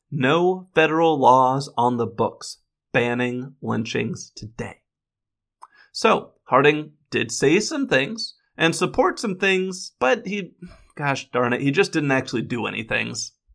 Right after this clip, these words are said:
But if he wasn't able to take action on race due to the Southern filibuster, he could take actions elsewhere.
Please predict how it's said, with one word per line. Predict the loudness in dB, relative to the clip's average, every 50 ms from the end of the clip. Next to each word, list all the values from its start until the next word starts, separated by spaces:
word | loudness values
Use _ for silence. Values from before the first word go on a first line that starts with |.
| _ _ _ _ _ _ _ _ _ -20 -20 _ _
But | 4 4 4 4 2 -4 _ _ -4
if | -4 -4 -2
he | -4
wasn't | -4 -2 0 0 0 0 -2 -4 -4 -2
able | -2 -2 0 -2 -4 -4
to | -4
take | -4 -4 -4 -2 -2
action | 0 0 -2 -2 -6 -6 -6
on | -4 -4 -4 -4 -6 -6
race | -8 -8 -8 -8 -8 -8 -10 -12
due | _ -8 -8 -8 -6
to | -4 -4
the | -4 -4
Southern | -2 -4 -2 -2 -4 -4 -4
filibuster, | -4 -4 -4 -4 -4 -6 -8 -8 -6 -4 -4 -4 -4 -6 -10 _ _
he | _ -4 -4 -4 -4 -8 -14
could | -6 0 4 4 6 4 4 0 -4 -10 -18 _ _ -4
take | -4 -4 -4 -6
actions | -10 -12 -12 -10 -8 -8 -8 -8 -2 2
elsewhere. | 4 4 4 2 -2 -4 -4 -4 -6 -8 -20